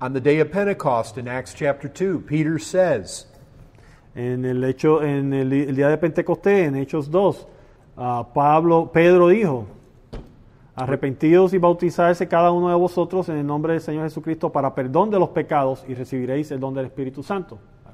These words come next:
Speaker 1: You read it. And then in Acts twenty-two sixteen, uh,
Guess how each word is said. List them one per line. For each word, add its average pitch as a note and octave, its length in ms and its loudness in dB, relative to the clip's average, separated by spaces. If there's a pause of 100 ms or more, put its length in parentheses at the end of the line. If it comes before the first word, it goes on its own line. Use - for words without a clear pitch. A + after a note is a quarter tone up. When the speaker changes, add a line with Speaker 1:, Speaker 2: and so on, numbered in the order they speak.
(640)
Speaker 1:
You F#2+ 80 -16
read F2 140 -16
it. - 60 -20 (720)
And C3 100 -8
then D3 120 -2
in C#3+ 120 0
Acts D#3+ 320 -2
twenty-two E3+ 560 -6
sixteen, D#3 960 -6 (600)
uh, A#2 320 -4